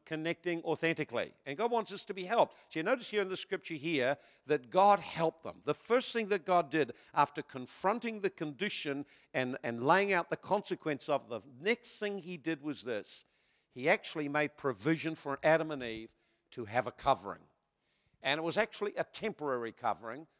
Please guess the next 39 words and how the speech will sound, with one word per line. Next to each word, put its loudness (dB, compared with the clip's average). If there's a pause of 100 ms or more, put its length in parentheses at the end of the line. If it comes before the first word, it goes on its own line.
(120)
until -6
the -6
day 4
of -6
Jesus -8
Christ 0 (300)
when -2
we -2
could -12
receive -2
what 2
he -8
really 0
wanted -6
us -12
to -8
have -6
back. -4 (760)
And -12
so 0
we -10
see -6
that, -6 (160)
uh, 0
it -12
says -6
he -8
made 2 (220)
skins, 0 (200)
he -4
made 2
clothes 6
for -8
them 0
out 4
of -4
skins. -2
So -2
some 0